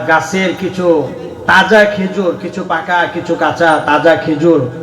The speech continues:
নিয়ে আসছেন সাহাবীদের জন্য ফজরের পরে। হযরত ওমরের কাছে পাঠায়া দিলেন,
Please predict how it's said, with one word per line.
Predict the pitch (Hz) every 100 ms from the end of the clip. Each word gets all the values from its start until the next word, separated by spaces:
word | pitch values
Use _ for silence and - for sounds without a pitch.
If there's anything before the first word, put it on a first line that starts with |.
| -
নিয়ে | 147 160
আসছেন | 151 - 156
সাহাবীদের | 143 143 143 147 143 131
জন্য | 139 135 131
ফজরের | 147 131 175 170 143
পরে। | 139 120 110 - - - - -
হযরত | 147 151 160
ওমরের | 165 165 165
কাছে | 165 160 151
পাঠায়া | 151 131 156 147
দিলেন, | 143 143 131